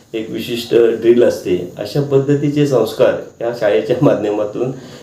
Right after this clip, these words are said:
विद्यार्थ्यांवर घडवायचा हा प्रयत्न असतो. शिवतेज आरोग्य सेवा संस्था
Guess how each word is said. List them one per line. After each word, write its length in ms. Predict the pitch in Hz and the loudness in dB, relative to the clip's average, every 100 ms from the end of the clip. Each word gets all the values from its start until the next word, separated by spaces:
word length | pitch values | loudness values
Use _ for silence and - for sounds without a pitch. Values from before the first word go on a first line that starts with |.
| - | -8
विद्यार्थ्यांवर 760 | 110 101 107 104 110 104 107 117 - - | -4 0 2 2 2 0 0 -2 -4 -4
घडवायचा 580 | - 95 92 101 107 104 | 0 2 4 4 2 0
हा 140 | 104 107 | -2 -4
प्रयत्न 400 | - 101 101 104 | 2 2 2 0
असतो. 460 | 92 - - - - _ - - _ _ _ _ _ _ _ _ _ _ - | -2 -4 -10 -10 -20 _ -20 -20 _ _ _ _ _ _ _ _ _ _ 0
शिवतेज 440 | 139 120 139 135 | 0 2 2 2
आरोग्य 440 | - 104 110 120 123 | 2 2 2 -2 -2
सेवा 300 | 117 101 110 | 0 0 0
संस्था 600 | 117 98 - 90 85 | -2 -2 -2 -4 -4